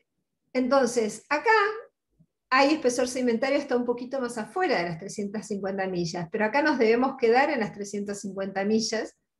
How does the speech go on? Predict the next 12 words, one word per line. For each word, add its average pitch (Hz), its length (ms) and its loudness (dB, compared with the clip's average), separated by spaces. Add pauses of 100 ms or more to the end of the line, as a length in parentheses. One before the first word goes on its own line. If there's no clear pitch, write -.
porque 202 300 0
es 196 100 0
el 175 160 2
límite. 160 460 -2 (840)
Acá 294 300 4
las 294 160 4
trescientas 240 400 2
cincuenta 226 380 2
millas 254 320 2
vienen 208 320 2
por 190 120 0
aquí, 247 460 -2